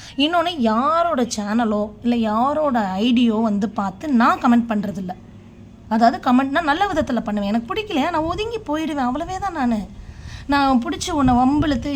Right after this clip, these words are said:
see, அதுக்கெல்லாம் எனக்கு டைமே கிடையாது. லைஃப் ரொம்ப ஷார்ட், அதுக்குள்ள நான் எதாவது அச்சீவ் பண்ணணும்னு நினைச்சு என் வழியை பார்த்து நான் போயிட்டே இருக்கிறேன்.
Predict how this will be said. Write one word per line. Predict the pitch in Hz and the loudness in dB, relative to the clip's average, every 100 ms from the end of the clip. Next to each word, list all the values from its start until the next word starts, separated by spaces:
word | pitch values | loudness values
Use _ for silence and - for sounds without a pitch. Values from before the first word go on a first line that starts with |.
| 247 | -2
see, | 330 | 2
அதுக்கெல்லாம் | 269 233 240 | 6 6 4
எனக்கு | 311 277 240 | 0 0 -2
டைமே | 220 240 330 330 320 | 2 2 2 0 -2
கிடையாது. | 254 233 240 208 190 190 - - - - | -2 0 0 -2 -4 -8 -16 -18 -18 -2
லைஃப் | 226 294 285 | 0 2 2
ரொம்ப | 247 233 | 4 6
ஷார்ட், | 240 240 240 240 | 4 2 2 2
அதுக்குள்ள | 226 226 269 | 0 2 2
நான் | 233 | 2
எதாவது | 202 240 247 | 2 2 0
அச்சீவ் | 240 339 240 | -2 -4 -2
பண்ணணும்னு | 208 202 190 | 0 0 -2
நினைச்சு | 190 - | -4 -2
என் | 220 208 | 0 0
வழியை | 214 320 247 | 0 -2 -4
பார்த்து | 311 247 | -2 -2
நான் | 208 254 | -2 -4
போயிட்டே | 285 240 | -6 -4
இருக்கிறேன். | 302 226 226 196 | -4 -4 -4 -6